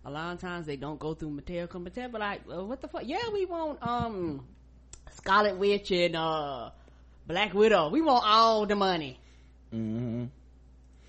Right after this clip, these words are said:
Speaker 2: Uh, Twitter says F B I forced it to share user data.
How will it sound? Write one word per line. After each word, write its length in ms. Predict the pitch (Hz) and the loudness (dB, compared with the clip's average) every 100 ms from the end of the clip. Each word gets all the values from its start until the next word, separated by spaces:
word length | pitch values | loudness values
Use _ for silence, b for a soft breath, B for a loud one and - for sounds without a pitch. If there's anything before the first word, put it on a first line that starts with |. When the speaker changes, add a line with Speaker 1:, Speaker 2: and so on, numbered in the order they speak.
| B B B B B | B B B B B
Speaker 2:
Uh, 580 | 127 139 143 143 139 143 | 2 4 6 6 4 4
Twitter 460 | - 190 233 202 208 | 4 8 12 12 10
says 340 | 165 156 151 | 8 6 6
F 180 | 156 180 | 6 4
B 140 | 151 156 | 6 6
I 160 | 185 | 6
forced 380 | 165 156 165 - | 4 6 6 6
it 100 | 147 | -2
to 60 | 127 | -2
share 500 | - 151 147 143 - | 2 4 6 4 2
user 360 | 117 196 143 | 0 0 0
data. 380 | 110 98 92 - | 0 -2 -2 -6